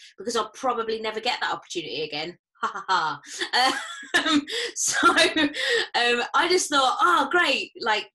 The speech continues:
take it while I can. This is really, really, you know, enjoyable and fun and challenging," and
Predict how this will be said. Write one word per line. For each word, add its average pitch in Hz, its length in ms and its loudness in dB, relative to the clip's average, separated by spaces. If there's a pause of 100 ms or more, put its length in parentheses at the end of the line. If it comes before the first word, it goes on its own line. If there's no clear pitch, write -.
take 302 240 -2
it 247 140 -2
while 233 160 2
I 220 60 -2
can. 247 420 -2
This 269 160 -2
is 226 160 -8
really, 190 240 -8 (120)
really, 220 460 -8
you 226 100 -12
know, 170 280 -6 (800)
enjoyable 233 800 -4
and 185 120 -12
fun 240 460 -4
and 180 220 -10
challenging," 233 800 -4
and 180 180 -10